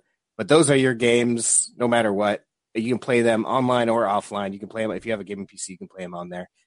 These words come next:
Epic Store gives away free games every week. Uh, you find free games on Steam all the time, cheap games. So I think it's just better.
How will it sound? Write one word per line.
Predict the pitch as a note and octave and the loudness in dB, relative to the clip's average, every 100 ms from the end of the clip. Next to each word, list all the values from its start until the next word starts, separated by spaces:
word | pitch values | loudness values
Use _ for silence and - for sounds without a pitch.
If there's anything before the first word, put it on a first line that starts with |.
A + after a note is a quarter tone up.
| _ _ _ _ | _ _ _ _
Epic | D#3 E3+ | 2 4
Store | - F3 E3+ E3 D3+ | 4 6 8 6 4
gives | C#3 - C3 | -2 -4 0
away | C3 A#2+ | 2 0
free | - C3 | -2 0
games | A#2+ A#2 A#2 | 2 2 0
every | A2+ A2 | -2 -4
week. | F2 A2 C#3+ - _ _ _ _ _ - | -4 -4 -4 -10 _ _ _ _ _ -2
Uh, | G#2 G2+ G2 F#2+ | 0 2 2 0
you | A2 | -4
find | A2 A#2 G#2+ | -2 0 0
free | - | -2
games | A#2 A2+ A2 | 0 0 0
on | G#2+ | -2
Steam | - G#2 G#2 G#2+ | -2 -2 -4 -4
all | |
the | G#2 | -6
time, | A2+ G#2 | -6 -6
cheap | G2 G#2 - | -6 -10 -8
games. | G2 G2 G2+ | -6 -6 -6
So | - A2 | -4 -2
I | G2+ | 0
think | C#3 | 0
it's | B2 | -2
just | - A2 - | -2 -6 -4
better. | A2+ A2+ A2+ G#2+ | -2 0 0 -2